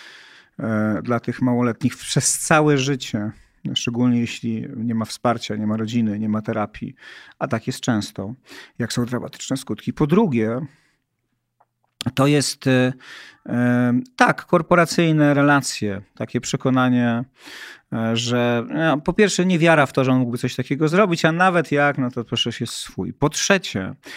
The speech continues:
to jest takie bardzo zakorzenione w Kościele, o nim często mówi, mm, mm, papież Franciszek, klerykalizm.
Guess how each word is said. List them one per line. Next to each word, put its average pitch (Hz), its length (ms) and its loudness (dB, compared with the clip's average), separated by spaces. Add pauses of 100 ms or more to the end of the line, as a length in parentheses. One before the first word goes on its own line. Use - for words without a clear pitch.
(260)
to 135 140 0
jest 165 220 2
takie 139 200 2
bardzo 156 300 4
zakorzenione 135 600 2
w 135 60 -14
Kościele, 147 340 0
o - 20 2
nim 131 140 2
często 135 360 0
mówi, 120 460 2 (120)
mm, 113 400 0 (200)
mm, 107 300 -2 (240)
papież - 280 -2
Franciszek, - 600 -4
klerykalizm. 113 800 0